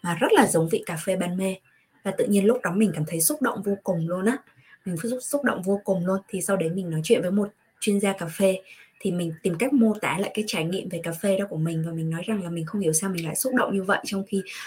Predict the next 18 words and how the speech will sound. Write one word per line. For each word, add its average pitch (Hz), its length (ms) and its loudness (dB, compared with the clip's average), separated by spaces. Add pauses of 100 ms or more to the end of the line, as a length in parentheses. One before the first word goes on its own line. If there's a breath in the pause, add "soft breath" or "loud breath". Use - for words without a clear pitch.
(140 loud breath)
nếu 175 200 2
mà, 202 320 0 (400 loud breath)
ờ, 165 260 -4
theo 214 140 2
cái 233 140 2
chuẩn 185 360 2
cà 214 100 0
phê 190 220 0
thông 190 180 -2
thường 165 260 -4 (100)
thì 160 120 -6
nó 170 220 -4
không 226 100 0
phải 220 160 -8
là 156 80 -4
cà 156 160 -8
phê 185 80 -6
ngon. 185 280 0